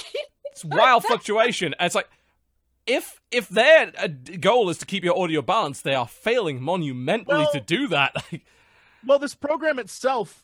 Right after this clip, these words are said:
Speaker 2: uh, has, like, an audio balancer. So if someone's talking, it gives them priority and everyone else is quiet until they stop talking.
Speaker 1: It, it
Speaker 2: So that's
Speaker 1: does.
Speaker 2: a thing, too.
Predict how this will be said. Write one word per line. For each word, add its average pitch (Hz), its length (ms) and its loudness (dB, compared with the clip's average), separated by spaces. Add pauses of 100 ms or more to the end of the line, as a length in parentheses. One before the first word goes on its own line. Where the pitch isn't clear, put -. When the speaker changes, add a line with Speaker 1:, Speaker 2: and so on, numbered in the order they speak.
(160)
Speaker 2:
uh, 175 220 0
has, 196 360 -2
like, 180 160 -6
an 185 120 -4
audio 175 420 0
balancer. 151 480 -4
So 185 180 -4
if 175 100 -4
someone's 220 360 -6
talking, 254 500 -6 (380)
it 185 160 0
gives 185 240 -8
them 196 160 -4
priority 175 480 -2
and 156 80 -8
everyone 160 200 -6
else 160 140 -8
is 143 100 -18
quiet 160 480 -2
until 147 300 -8
they 143 200 -8
stop 143 280 -12
talking. 131 360 -12 (180)
Speaker 1:
It, 143 200 -8
it 165 140 -6
Speaker 2:
So 127 60 -8
that's - 60 -10
Speaker 1:
does. 117 480 2
Speaker 2:
a - 140 -16
thing, - 140 -20 (160)
too. - 80 -20